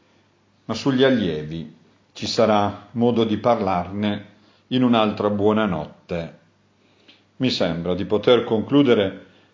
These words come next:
che questi giorni sono una bella provocazione per maestri e insegnanti,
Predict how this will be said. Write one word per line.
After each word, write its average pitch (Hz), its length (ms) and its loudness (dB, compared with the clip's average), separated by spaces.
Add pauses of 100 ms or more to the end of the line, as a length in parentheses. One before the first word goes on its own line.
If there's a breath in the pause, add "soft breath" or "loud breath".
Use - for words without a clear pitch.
che 135 200 -2
questi 156 420 2
giorni 90 640 -4 (200)
sono 120 400 -2
una 117 220 2
bella 135 500 4
provocazione 113 1040 -2
per 107 220 -4
maestri 127 720 -4
e 120 60 2
insegnanti, 87 1300 -6